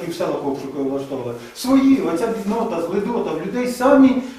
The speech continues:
низькі інстинкти викликали. Ну, звичайно ж, то команда з Москви була, в Києві нічого не робили без цієї команди, керівники тодішньої партії і уряду. І все вичищали із будинків.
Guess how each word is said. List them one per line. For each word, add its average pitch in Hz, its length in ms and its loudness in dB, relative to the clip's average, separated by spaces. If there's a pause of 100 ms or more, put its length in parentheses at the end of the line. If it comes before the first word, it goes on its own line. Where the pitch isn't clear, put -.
низькі 247 480 4
інстинкти 226 560 0
викликали. 208 640 4
Ну, 196 60 0
звичайно 220 600 0
ж, 170 100 -4
то 185 80 -2
команда 180 500 0
з 175 80 0
Москви 185 340 -4
була, 156 260 -2
в 139 120 -4
Києві 165 380 -6
нічого 165 400 -6 (180)
не 165 120 -4
робили 160 320 -2
без 151 260 -4
цієї 151 180 -4
команди, 139 540 -2
керівники 156 440 -8
тодішньої 139 600 -8 (260)
партії 147 460 -2
і 139 160 -4
уряду. 117 260 -4 (500)
І 202 300 0 (480)
все 220 540 0 (100)
вичищали 175 580 -2 (300)
із 165 220 -12 (120)
будинків. 147 520 -6